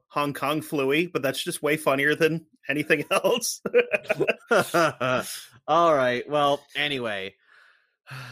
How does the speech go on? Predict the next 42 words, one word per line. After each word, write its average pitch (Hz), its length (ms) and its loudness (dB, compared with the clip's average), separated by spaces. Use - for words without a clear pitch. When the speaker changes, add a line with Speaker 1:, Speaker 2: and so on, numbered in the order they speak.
Speaker 2:
that's 165 260 -2
my 180 160 0
little 165 280 0
rant 135 340 -4
for 135 140 -8
the 120 100 -8
fucking 123 420 -8
week. 95 380 -12
I 117 100 -2
apologize 117 580 0
Speaker 1:
Oh, 185 60 6
we 214 140 6
can 302 160 6
Speaker 2:
for - 60 0
Speaker 1:
keep - 80 10
Speaker 2:
everybody. 170 200 6
Speaker 1:
going. 117 280 -2
We 208 120 4
can 202 120 2
Speaker 2:
Oh, 202 80 6
Speaker 1:
keep 180 120 8
Speaker 2:
I - 60 2
know. 208 100 6
Speaker 1:
going, 160 260 4
because 190 320 4
I, 233 180 2
I 240 120 4
just - 240 0
got, - 120 2
I 202 80 4
got 233 200 0
asked 196 280 -2
yesterday 143 640 0
by 156 220 2
our 156 260 2
office 185 320 -2
person, - 420 -6
"Hey, 285 400 -4
have 185 220 -2
you 233 120 -6
been 294 160 -6
vaccinated?" 202 680 -2